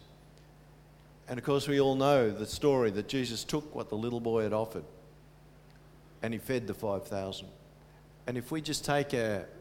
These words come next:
few loaves and two fishes, if we just take whatever we've got to God,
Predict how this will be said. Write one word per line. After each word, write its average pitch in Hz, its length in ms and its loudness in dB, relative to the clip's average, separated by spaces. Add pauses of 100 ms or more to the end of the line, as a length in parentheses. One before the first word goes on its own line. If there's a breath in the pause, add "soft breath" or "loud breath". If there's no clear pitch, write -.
(140)
few 135 200 -2
loaves 127 400 2
and 110 100 -8
two 120 160 -6
fishes, 104 560 -10 (640 loud breath)
if - 120 -10
we 151 140 0
just 135 200 -2
take 131 220 0
whatever 127 340 0
we've 123 300 -4
got 127 520 -2
to 120 100 -8
God, 98 320 -4